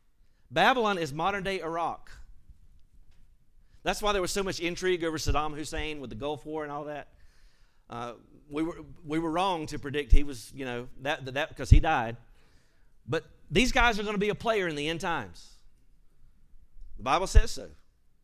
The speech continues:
Ezekiel thirty-eight says that, that these countries are gonna come against Israel. Russia to the north, uh, Turkey, and Iran. Iran is modern-day Persia. When you see Persia in the Bible, it's modern-day Iran.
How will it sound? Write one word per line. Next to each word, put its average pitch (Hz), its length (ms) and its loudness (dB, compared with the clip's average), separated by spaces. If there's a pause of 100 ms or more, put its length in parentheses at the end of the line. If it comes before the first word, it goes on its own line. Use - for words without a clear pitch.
(460)
Ezekiel 139 460 -8
thirty-eight 170 480 -4
says 131 300 -2
that, 123 120 -12 (120)
that 123 200 -12
these 131 180 -6
countries 147 460 -10
are 120 60 -12
gonna 117 160 -10
come 147 240 -12
against 139 300 -14
Israel. 117 360 -16 (580)
Russia 139 460 6 (180)
to 113 80 -8
the 120 100 -6
north, 139 500 -6 (180)
uh, 98 100 -16 (100)
Turkey, 143 440 -8 (640)
and 104 120 -12
Iran. 113 380 -8 (440)
Iran 147 340 -6
is 143 100 -8
modern-day 156 440 -4
Persia. 127 420 -6
When 107 100 -16
you 113 60 -14
see 135 140 -8
Persia 170 380 -4
in 160 80 -10
the 156 60 -10
Bible, 156 280 -4
it's 110 120 -16
modern-day 127 380 -8
Iran. 120 320 -8